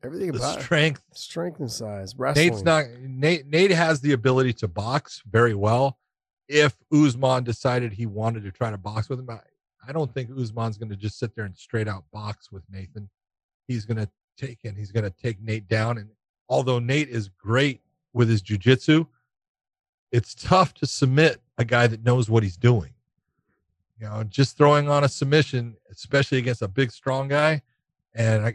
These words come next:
Speaker 2: I guarantee you that Usman is stronger than Nate. Um,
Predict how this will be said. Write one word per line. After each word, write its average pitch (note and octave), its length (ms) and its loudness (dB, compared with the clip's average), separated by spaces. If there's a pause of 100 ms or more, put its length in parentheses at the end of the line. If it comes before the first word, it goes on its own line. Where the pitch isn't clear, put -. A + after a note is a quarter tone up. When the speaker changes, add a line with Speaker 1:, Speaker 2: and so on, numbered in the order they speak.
Speaker 2:
I A#2 60 -10
guarantee C#3+ 520 2
you D3+ 80 6
that A2+ 120 0
Usman A#2+ 480 0
is G2 100 -8
stronger B2+ 460 0
than A2 180 -2
Nate. B2 300 2 (720)
Um, G#2+ 460 -8